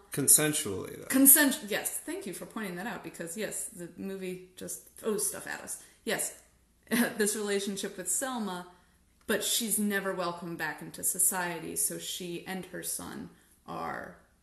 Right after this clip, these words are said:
Speaker 2: sort of constantly in danger from the Danes, and Beowulf sort of warns her to keep her son safe. So it's sort of
Speaker 1: Yeah.
Speaker 2: like, all of us might attack each other in the future.
Speaker 1: Yeah.
Speaker 2: You know?
Speaker 1: And I think, like you pointed out,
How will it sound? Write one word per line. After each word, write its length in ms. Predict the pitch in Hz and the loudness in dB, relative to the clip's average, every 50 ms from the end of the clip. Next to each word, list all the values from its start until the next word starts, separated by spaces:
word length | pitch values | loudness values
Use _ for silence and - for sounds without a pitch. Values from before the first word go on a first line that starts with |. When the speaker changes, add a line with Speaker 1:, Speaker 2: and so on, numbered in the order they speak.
| _ | _
Speaker 2:
sort 240 | - - - 190 170 | -8 -6 -6 -4 -6
of 100 | 160 - | -6 -8
constantly 640 | - - 185 170 165 175 - - 175 - - 170 160 | -10 -10 -8 -6 -4 -4 -4 -4 -4 -6 -10 -10 -8
in 120 | - - | -8 -8
danger 360 | - 127 107 - 175 - - - | -8 -10 -10 -10 -10 -10 -12 -12
from 160 | - - 160 | -10 -10 -10
the 80 | 160 | -10
Danes, 400 | 156 - - - - - 233 - | -10 -10 -10 -10 -8 -8 -8 -8
and 180 | - - 185 175 | -6 -6 -8 -6
Beowulf 380 | 175 175 170 170 165 165 165 - | -4 -4 -4 -4 -4 -6 -6 -8
sort 240 | - - 175 165 | -8 -8 -8 -8
of 140 | 165 165 - - - | -8 -10 -12 -14 -14
warns 460 | 175 170 170 170 170 165 170 - - | -12 -10 -8 -8 -6 -2 -2 -2 -2
her 440 | - 208 196 185 175 170 170 170 - - - _ _ - | -2 -2 -2 0 0 -2 -4 -8 -12 -18 -20 _ _ -14
to 80 | - 175 | -12 -12
keep 280 | - - 180 175 - | -10 -10 -10 -10 -8
her 120 | - 175 165 | -8 -6 -4
son 360 | 165 - 175 170 - - - | -4 -4 -6 -6 -8 -8 -6
safe. 360 | - - - - - - - | -6 -6 -6 -6 -10 -8 -6
So 240 | - - - 180 170 | -4 -2 -2 -2 -2
it's 180 | 175 175 - 196 | -2 -2 -2 0
sort 140 | 233 240 233 | 0 -2 -2
of 80 | - | -4
Speaker 1:
Yeah. 60 | 196 175 | -4 -4
Speaker 2:
like, 120 | 170 170 - - - - - - _ _ - | -4 -6 -8 -12 -18 -20 -20 -20 _ _ -2
all 180 | 285 277 269 269 | 0 2 2 2
of 80 | 233 - | 2 0
us 180 | 208 - - - | 0 0 0 0
might 280 | 196 190 185 185 180 - | 0 -2 -2 -2 -4 -4
attack 380 | 185 180 - - 185 175 175 - | -6 -6 -4 -4 -4 -4 -2 -4
each 180 | 180 165 - - | -6 -6 -6 -6
other 380 | 170 165 170 170 165 165 160 - - - _ _ - | -6 -6 -6 -6 -6 -8 -10 -12 -20 -20 _ _ -8
in 180 | 180 175 165 151 | -8 -6 -6 -6
the 80 | 160 | -8
future. 460 | 156 - - - - - - - - - - _ _ _ _ _ - | -10 -12 -12 -12 -12 -12 -14 -14 -14 -18 -20 _ _ _ _ _ -14
Speaker 1:
Yeah. 180 | - 104 95 90 | -10 -8 -6 -6
Speaker 2:
You 40 | 87 | -6
know? 180 | 82 - - - - - - - - - _ - | -8 -10 -12 -14 -16 -20 -20 -20 -20 -20 _ -2
Speaker 1:
And 160 | 120 131 135 | 0 2 2
I 100 | 131 135 | 2 2
think, 320 | 151 - 175 165 160 - - | 0 -2 -2 -2 -2 -2 0
like 320 | 143 123 110 101 - - - - - | 0 0 0 0 -2 -6 -14 -18 -14
you 320 | - 107 101 107 117 123 120 | -10 -6 -2 0 0 0 0
pointed 400 | 127 - 117 107 101 101 95 95 | -2 -2 -2 0 0 0 0 0
out, 340 | 92 92 92 92 95 - - | -2 -2 -2 -4 -4 -6 -8